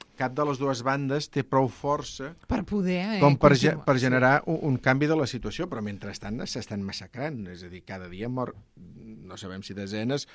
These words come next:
Speaker 1: o centenars de persones al front de Ba-, de, de Bakhmut, no? Per tant, és una situació d'estancament,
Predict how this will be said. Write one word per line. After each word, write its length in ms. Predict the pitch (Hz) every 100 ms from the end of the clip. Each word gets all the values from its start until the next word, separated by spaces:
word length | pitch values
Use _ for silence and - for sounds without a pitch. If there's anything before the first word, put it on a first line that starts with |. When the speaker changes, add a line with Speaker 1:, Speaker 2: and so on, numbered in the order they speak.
| - -
Speaker 1:
o 80 | 120
centenars 440 | 110 101 101 104
de 60 | 113
persones 420 | 113 110 107 123
al 120 | 135 -
front 220 | 117 117
de 60 | 107
Ba-, 160 | 101 -
de, 160 | 101 98
de 100 | 104
Bakhmut, 460 | 107 104 113 135 113
no? 220 | 104 185 - - - - -
Per 140 | 110
tant, 300 | - 104 101 -
és 140 | 117 110
una 80 | 113
situació 320 | 107 110 117
d'estancament, 680 | 110 117 110 113 113 123